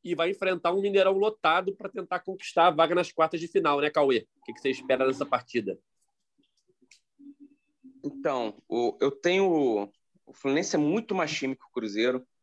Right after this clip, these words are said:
Speaker 2: O técnico mesmo do Cruzeiro, depois do primeiro jogo,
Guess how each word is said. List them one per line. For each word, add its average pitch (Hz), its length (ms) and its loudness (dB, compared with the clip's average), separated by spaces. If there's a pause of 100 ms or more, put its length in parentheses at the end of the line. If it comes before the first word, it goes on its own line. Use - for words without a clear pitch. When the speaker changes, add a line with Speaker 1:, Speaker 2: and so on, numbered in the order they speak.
(460)
Speaker 2:
O - 80 -10
técnico 185 500 -4
mesmo 185 280 0
do 156 80 -2
Cruzeiro, 131 460 -2
depois 127 320 -2
do 135 80 -6
primeiro 127 360 0
jogo, 110 440 -2